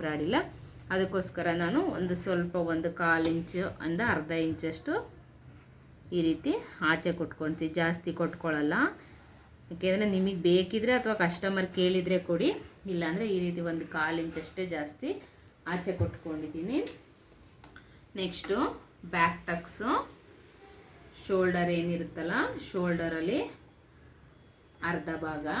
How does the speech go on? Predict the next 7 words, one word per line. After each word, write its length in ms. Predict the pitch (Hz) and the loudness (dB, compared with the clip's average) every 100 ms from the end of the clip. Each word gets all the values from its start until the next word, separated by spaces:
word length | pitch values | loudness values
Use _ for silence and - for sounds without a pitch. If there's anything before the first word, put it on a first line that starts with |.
| 427 - - 175 | -2 -6 -10 -4
ಮಾರ್ಕ್ 280 | 156 - 160 | -4 -4 -8
ಹಾಕ್ಕೊಂಡು 480 | 151 - 156 151 220 359 - - - - - - - - - - - - - - - - - - - - - - _ - - - - - - - - | -12 -8 -6 -2 -2 -2 -6 -20 -20 -20 -20 -20 -20 -20 -20 -20 -20 -20 -20 -20 -20 -20 -20 -20 -20 -20 -20 -20 _ -14 -12 -12 -14 -20 -20 -20 -12
ಇಲ್ಲಿ 160 | 170 165 170 | -8 -8 -8
ಸ್ಕೇಲಲ್ಲಿ 500 | - 180 175 165 160 160 | -4 0 2 0 -2 -4
ನೋಡ್ಕೊಂಬಿಡೋಣ. 680 | 160 - 151 147 143 147 214 392 - - - - - - - - _ _ _ _ _ _ _ _ - | -6 -6 -4 -2 -2 -4 -4 -4 -8 -12 -10 -10 -16 -20 -20 -20 _ _ _ _ _ _ _ _ -6
ಮಾರ್ಕ್ 260 | 160 151 - | -4 -4 -6
ಹಾಕ್ಕೊಂಡು 460 | 147 - 143 147 | -10 -8 -6 -2